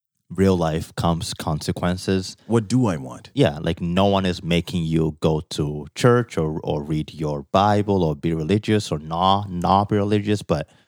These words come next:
Speaker 1: when you're alone at night by
Speaker 2: Mm.
Speaker 1: yourself,
Speaker 2: Mm.
Speaker 1: looking up at, you know, the window, seeing the stars, getting really existential,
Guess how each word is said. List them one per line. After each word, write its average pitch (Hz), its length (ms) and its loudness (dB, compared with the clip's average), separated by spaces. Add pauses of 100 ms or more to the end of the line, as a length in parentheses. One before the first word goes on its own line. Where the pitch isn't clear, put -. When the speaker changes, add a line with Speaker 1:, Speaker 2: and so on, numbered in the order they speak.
(340)
Speaker 1:
when 80 160 -4
you're 87 240 4
alone 95 300 2
at 78 260 -4
night 98 340 2 (680)
by 90 240 4
Speaker 2:
Mm. 78 60 -4
Speaker 1:
yourself, 78 920 0 (220)
Speaker 2:
Mm. 73 140 -14 (720)
Speaker 1:
looking 92 280 0
up 90 280 2
at, 80 260 0
you 80 120 -2
know, 78 260 -2 (140)
the 78 120 2
window, 85 420 2
seeing 80 440 -4
the 78 160 -2
stars, 87 520 2
getting 78 300 -4
really 73 220 -6
existential, 80 1040 0